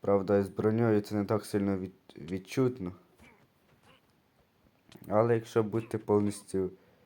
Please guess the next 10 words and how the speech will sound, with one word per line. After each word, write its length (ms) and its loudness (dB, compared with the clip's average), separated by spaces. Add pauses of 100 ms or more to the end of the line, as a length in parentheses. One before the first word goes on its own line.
(140)
без 220 0
броні... 600 0 (680)
то 220 2
це 280 0
можна 400 0
відчути 420 -6
на 100 -8
собі. 360 -14
Так, 260 -4 (600)
кріпер, 460 0